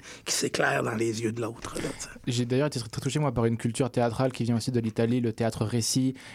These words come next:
Speaker 2: euh, issu du théâtre du pauvre, c'est, qui, qui est aussi c-, cette, euh, facilité-là de s'adresser au public, peu de, peu d'accessoires, peu de décors, on raconte une histoire. Moi, ça me touche beaucoup. Puis, cette idée de rassembler, il y a aussi l'idée,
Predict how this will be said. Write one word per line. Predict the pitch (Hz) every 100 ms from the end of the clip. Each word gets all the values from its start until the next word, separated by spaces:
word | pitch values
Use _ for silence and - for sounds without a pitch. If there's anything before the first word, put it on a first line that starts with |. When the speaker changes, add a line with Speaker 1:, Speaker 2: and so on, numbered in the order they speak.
| -
Speaker 2:
euh, | 117
issu | 113 -
du | -
théâtre | - 120 117 -
du | 113
pauvre, | 113 127 113
c'est, | 110 -
qui, | 117 110
qui | - 120
est |
aussi | - 135
c-, | - 214
cette, | 131 - 120
euh, | 110
facilité-là | - 127 - 135 120 - 120 123
de | 123
s'adresser | 110 113 110 -
au | 113
public, | 113 113 120 -
peu | 123
de, | 120 110 - - -
peu | 120
d'accessoires, | 113 - 110 120 110
peu | 123
de |
décors, | 113 110 120 123
on | 113 104
raconte | 110 117 110
une | 110
histoire. | - 135
Moi, | 131
ça | 120
me | 110
touche | 117
beaucoup. | 120 123 151
Puis, | 131 117 - - -
cette | 113
idée | 123 123
de | 117
rassembler, | 120 113 127 131 147
il |
y | 127
a |
aussi | 113 -
l'idée, | 127 120 131 135